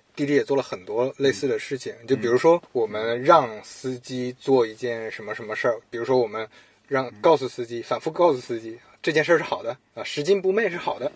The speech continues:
Speaker 1: 但是我们首先没把，没办法把它当成法律，
Speaker 2: 嗯。
Speaker 1: 因为这个事儿你很难取证，
Speaker 2: 嗯。
Speaker 1: 这是最大的问题，就取证难，
Speaker 2: 对。
Speaker 1: 你没法把它当成法律法规，
Speaker 2: 嗯。
Speaker 1: 就是我规定你一定要这样，然后那用户投诉我就罚你，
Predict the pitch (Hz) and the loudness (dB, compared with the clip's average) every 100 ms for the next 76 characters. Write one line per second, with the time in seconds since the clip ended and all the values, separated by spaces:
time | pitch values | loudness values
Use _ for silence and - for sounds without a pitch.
0 | _ 151 147 160 151 _ _ 143 127 120 | _ 2 6 4 4 _ _ 2 2 4
1 | 165 135 151 165 165 104 - 143 135 196 | 2 2 0 0 -2 -6 -10 -4 2 2
2 | 180 113 123 120 143 147 127 147 - - | 2 -4 -4 -2 -4 -4 -6 -8 -14 -6
3 | - 113 160 - _ 123 107 110 165 143 | -4 0 0 -2 _ -8 -4 0 2 4
4 | 127 123 165 143 123 117 - 107 123 - | 4 4 4 2 2 -8 -10 -10 -8 -10
5 | - - 202 - _ 131 117 196 143 117 | -12 0 0 0 _ -4 0 0 0 0
6 | 107 101 98 - - 127 95 120 165 170 | -2 -6 -12 -18 -14 -10 -8 -2 -2 -2
7 | 107 131 123 113 147 104 110 113 - 120 | -4 -6 -4 -4 -4 -4 -6 -8 -8 -8
8 | 127 - 127 113 113 98 110 110 127 107 | -6 -8 -8 -8 -10 -6 -2 -2 -4 -12
9 | 104 - 113 107 110 127 107 143 175 240 | -14 -12 -8 -8 -8 -8 -2 2 2 2
10 | 175 120 127 151 131 139 127 117 120 123 | 2 0 0 2 4 2 0 -6 -14 -8
11 | 123 135 127 127 135 131 139 143 147 - | -4 -4 -6 -8 -6 -2 2 0 0 -2
12 | 117 107 123 110 123 110 131 | -2 2 2 2 0 -2 -4